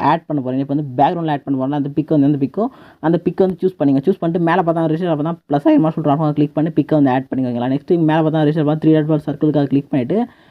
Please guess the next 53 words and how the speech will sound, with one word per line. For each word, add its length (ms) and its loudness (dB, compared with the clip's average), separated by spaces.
ஃபிஃப்த் 180 0
ஒன்னா 140 0
ஃபில் 220 -4
கம்பல்சரின்னு 440 -2
சொல்கிற 140 0
ஆப்ஷன் 220 2
கிளிக் 160 0
பண்ணா 200 0
ஃபில் 160 -2
ஸ்க்ரீன் 240 0
செட் 140 -2
ஆகும். 100 2
நெக்ஸ்ட் 260 -6
கீழே 140 2
பார்த்தா 160 2
லெஃப்ட் 160 2
சைடு 100 0
டவுனில் 220 2
மூவ் 120 0
அண்ட் 120 0
ட்ரான்ஸ்ஃபார்ம் 260 -2
சொல்கிற 160 0
ஆப்ஷன் 200 0
கிளிக் 160 -4
பண்ணிட்டு 260 0
இமேஜ் 260 2
வந்து 200 -2
சென்டர் 260 0
பண்ணி 220 0
செட் 180 -2
பண்ணிக்கோங்க. 260 2
ஓகேங்களா? 220 0
நெக்ஸ்ட் 260 -2
இந்த 100 2
இமேஜ் 180 2
வந்து 140 2
லாங் 180 2
ப்ரெஸ் 180 -2
பண்ணி 200 0
கீழே 160 2
வந்து 140 0
ஸ்க்ரோல் 240 0
பண்ணி 160 4
எடுத்துட்டு 260 -2
வாங்க. 160 0
கரெக்டாக 300 0
அந்த 180 0
லிரிக் 280 -2
லேயருக்கு, 380 0
குரூப் 240 0
லேயர் 160 0
இருக்குது, 200 0
அந்த 100 2